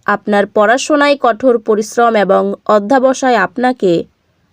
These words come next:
গুরুত্বপূর্ণ একাডেমিক অর্জন এনে দেবে। চাকরির শুভ যোগাযোগ পাওয়ায় আনন্দ লাভ করবেন। এই দিনগুলিতে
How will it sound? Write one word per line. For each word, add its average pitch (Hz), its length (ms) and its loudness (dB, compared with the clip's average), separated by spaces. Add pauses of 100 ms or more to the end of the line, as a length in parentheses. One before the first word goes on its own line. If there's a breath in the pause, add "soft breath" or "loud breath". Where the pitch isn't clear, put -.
গুরুত্বপূর্ণ 269 680 0 (280)
একাডেমিক 208 580 -2 (180)
অর্জন 196 460 0 (200)
এনে 175 260 0
দেবে। 170 380 0 (1400)
চাকরির 262 520 0 (140)
শুভ 226 280 -4 (200)
যোগাযোগ 202 520 2 (140)
পাওয়ায় 190 400 2 (540)
আনন্দ 220 400 0
লাভ 180 200 0 (160)
করবেন। 175 460 0 (1200)
এই 247 240 4
দিনগুলিতে 254 720 2